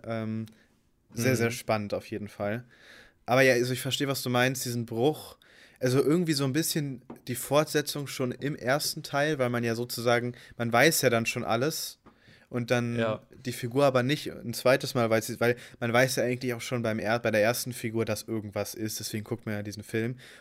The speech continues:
Speaker 1: Und dann
Speaker 2: Ja.
Speaker 1: zweimal zu sehen, bis die Figur das checkt, ja, okay. Ähm,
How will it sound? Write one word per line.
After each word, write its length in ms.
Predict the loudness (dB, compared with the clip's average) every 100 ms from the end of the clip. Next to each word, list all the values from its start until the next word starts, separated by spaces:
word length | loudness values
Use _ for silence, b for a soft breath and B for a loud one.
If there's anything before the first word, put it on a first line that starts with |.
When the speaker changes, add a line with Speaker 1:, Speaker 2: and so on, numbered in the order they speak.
| -10
Speaker 1:
Und 140 | -2
dann 80 | -2
Speaker 2:
Ja. 40 |
Speaker 1:
zweimal 500 | 0 4 4 6 4
zu 120 | 2 0
sehen, 300 | 2 2 2
bis 140 | -4
die 100 | -6
Figur 300 | -8 0 0
das 160 | 0 0
checkt, 300 | 0 -2 -2
ja, 300 | 0 0 -4 B B -20
okay. 400 | -8 -4 -2 -4 B B B -4
Ähm, 640 | 0 0 0 -4 -6